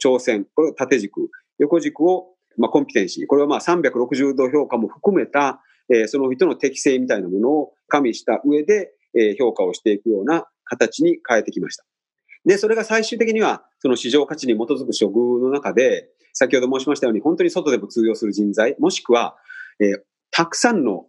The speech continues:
キャリア採用、先ほど申しましたね。そういう人たちが入ってきている中で、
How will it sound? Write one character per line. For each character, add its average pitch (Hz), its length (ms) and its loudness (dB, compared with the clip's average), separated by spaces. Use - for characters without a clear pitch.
キ - 100 2
ャ 147 40 4
リ 147 100 2
ア 135 40 -2
採 127 240 0
用、 92 300 -4
先 117 240 0
ほ 113 80 0
ど 113 100 0
申 - 20 -2
し - 60 -6
ま 120 80 0
し - 40 -6
た - 60 -4
ね。 131 180 -2
そ - 120 4
う 190 40 4
い - 20 -2
う 185 40 -4
人 185 80 0
た - 40 -4
ち - 80 -4
が - 80 -2
入 185 180 0
っ 180 40 -4
て - 200 -4
き - 60 -14
て - 80 -2
い 113 40 6
る 107 80 -2
中 104 200 -4
で、 95 320 0